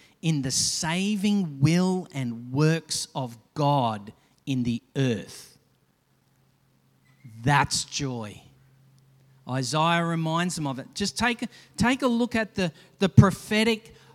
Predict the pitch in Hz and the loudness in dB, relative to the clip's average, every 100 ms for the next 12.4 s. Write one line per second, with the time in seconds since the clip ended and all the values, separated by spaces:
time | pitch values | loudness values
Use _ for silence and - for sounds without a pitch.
0 | - 143 160 190 208 202 170 127 175 170 | -14 -4 2 4 4 0 -8 -6 -2 2
1 | 180 170 143 - - 165 170 170 165 147 | 2 0 -4 -6 -8 -4 -2 -2 -4 -6
2 | - 165 156 147 156 143 139 160 156 143 | -8 -6 -4 -4 -2 -2 -2 -2 -2 -4
3 | 135 147 226 233 156 139 - 143 147 - | -4 2 2 2 0 -2 -2 -4 -6 -14
4 | - 156 139 139 160 170 - 151 135 - | -4 -2 -2 -2 0 0 -4 -6 -6 -4
5 | 165 147 135 127 135 139 156 143 120 147 | -4 -2 -4 -6 -6 -2 -2 -4 -2 0
6 | 139 131 - 135 127 - 127 - 165 151 | 0 -2 -6 -6 -6 -10 -12 -6 -4 -4
7 | 123 - 120 - - 160 147 113 - - | -6 -8 -14 -14 -10 -4 -2 -2 -4 -8
8 | - - 185 175 - 196 185 - - _ | -20 -6 -2 0 0 0 0 -4 -10 _
9 | _ - _ 151 185 185 185 185 - _ | _ -20 _ 0 4 4 2 -2 -10 _
10 | _ - 226 220 180 160 170 165 143 147 | _ -2 0 0 -4 -2 -2 -2 -4 -4
11 | 147 175 208 - _ _ - 151 170 269 | -2 0 -2 -8 _ _ -18 -2 8 10
12 | 220 170 185 208 | 10 6 -2 -6